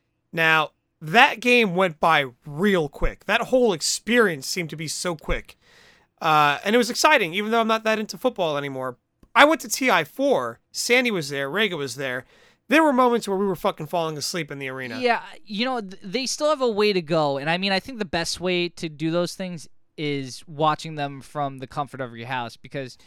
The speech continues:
Speaker 2: you know,
Speaker 1: Yeah.
Speaker 2: there's a break. You can always switch it to something else for
Speaker 1: And
Speaker 2: the
Speaker 1: do
Speaker 2: meantime.
Speaker 1: something
Speaker 2: Yeah.
Speaker 1: else. Yeah, it's such a pain in the ass to go to the a-,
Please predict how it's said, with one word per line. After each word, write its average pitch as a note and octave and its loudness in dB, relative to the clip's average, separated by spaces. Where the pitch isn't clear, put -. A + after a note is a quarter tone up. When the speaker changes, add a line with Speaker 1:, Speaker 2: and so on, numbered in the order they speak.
Speaker 2:
you F#3 0
know, F3 6
Speaker 1:
Yeah. E3 6
Speaker 2:
there's F3 0
a F3 -4
break. G#3+ 2
You G3 -10
can C4+ -4
always C#4 0
switch - -4
it F#3 -12
to D#3+ -10
something F3 -6
else F#3 -2
for - -12
Speaker 1:
And G#3+ 2
Speaker 2:
the - -6
Speaker 1:
do A3 4
Speaker 2:
meantime. A3+ 6
Speaker 1:
something B3 0
Speaker 2:
Yeah. E3+ 2
Speaker 1:
else. C#3 -2
Yeah, D#3+ 0
it's - -8
such - 0
a G3+ -6
pain G#3 0
in E3 -4
the C#3+ -4
ass C#3+ -2
to E3+ -10
go E3 0
to D#3 -4
the D3+ -6
a-, D#3+ 0